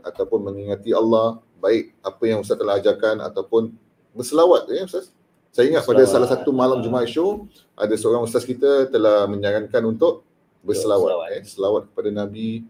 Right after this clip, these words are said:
Speaker 1: Kita boleh selang-selikan lah kalau kita baca subhanallah bihamdi, subhanallahil azim, sallallahu ala
Speaker 2: Allahumma sa-, Allahumma salli ala
Speaker 1: Allahumma salli ala
Speaker 2: Muhammad.
Speaker 1: Muhammad wa ala ali Muhammad.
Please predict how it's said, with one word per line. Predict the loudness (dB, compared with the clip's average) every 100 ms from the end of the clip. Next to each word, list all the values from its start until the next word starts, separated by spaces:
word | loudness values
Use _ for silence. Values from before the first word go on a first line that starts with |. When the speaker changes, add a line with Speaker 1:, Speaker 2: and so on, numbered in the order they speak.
| _ _ _ _
Speaker 1:
Kita | -4
boleh | -2 2 0
selang-selikan | 2 -2 0 -2 0 0
lah | -2 -6
kalau | -2 2 4 2
kita | -4
baca | -2 -2
subhanallah | -2 0 2 2 0 2 2
bihamdi, | 2 -4 -8 -10 -12 -10
subhanallahil | -6 -6 -2 -2 -2
azim, | -4 -2 -2 -4 -8 -14 _ _ _ _ _ _ _
sallallahu | -4 0 2 4 6 8 6 4 0 -4
ala | -6 0 0
Speaker 2:
Allahumma | 0 -6
sa-, | -10 -8
Allahumma | -2 -2 -4
salli | -10 -8 -6
ala | 0
Speaker 1:
Allahumma | 2 2 2 -4
salli | 0 0
ala | 2 2
Speaker 2:
Muhammad. | 0
Speaker 1:
Muhammad | -4 -12 -6 -4 -4
wa | -4 -4
ala | -2 -2
ali | -2 -6
Muhammad. | -12 -6 0 2